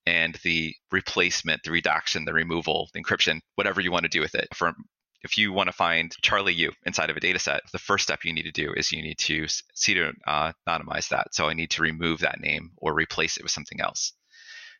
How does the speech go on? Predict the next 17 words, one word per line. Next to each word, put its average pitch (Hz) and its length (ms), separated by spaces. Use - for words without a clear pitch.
The 101 60
second 127 500
risk 92 240
that - 180
you 90 100
run 85 180
into, 85 320
and 85 100
this - 140
has 85 360
really, 110 300
I 87 60
think, 95 200
been 90 140
the 82 80
biggest 85 420
barrier 85 360